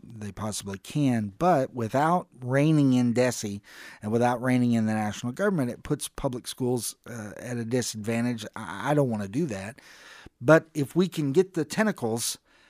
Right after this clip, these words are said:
out of the local school district, make them, make them responsible, give them the opportunity, uh, through direct funding rather than being filtered through all of the bureaucracy, so that they have what they need to compete and then say, "Okay, now you're on your own. You gotta make your own decisions,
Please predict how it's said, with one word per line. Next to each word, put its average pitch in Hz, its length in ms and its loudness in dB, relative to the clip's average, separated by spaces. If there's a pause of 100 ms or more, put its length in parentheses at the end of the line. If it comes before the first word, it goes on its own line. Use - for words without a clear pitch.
(300)
out 151 160 6
of 156 100 -2
the 147 80 2
local 147 320 4
school 160 300 0
district, 120 400 -2
make 131 260 -4
them, 143 420 -2
make 131 220 -2
them 156 200 0
responsible, 151 640 0
give 131 320 4
them 156 240 0
the 127 340 0
opportunity, 131 840 -2 (540)
uh, 113 300 0
through 131 360 2
direct 123 420 2
funding 127 380 0
rather 123 300 2
than 113 240 0
being 113 260 0
filtered 123 480 -2
through 120 220 0
all 120 160 0
of 101 140 -4
the 101 100 -2
bureaucracy, 107 920 -4 (320)
so 147 220 2
that 123 220 0
they 131 160 4
have 135 260 6
what 180 160 6
they 196 160 4
need 156 360 4
to - 80 -8
compete 117 580 -4
and 110 180 0
then 113 140 0
say, 110 220 -4
"Okay, 175 360 2
now 107 160 -2
you're 117 240 0
on 151 160 2
your 180 180 4
own. 131 220 2
You 117 80 -2
gotta 127 160 4
make 127 220 -2
your 127 100 -2
own 127 140 0
decisions, 104 720 -4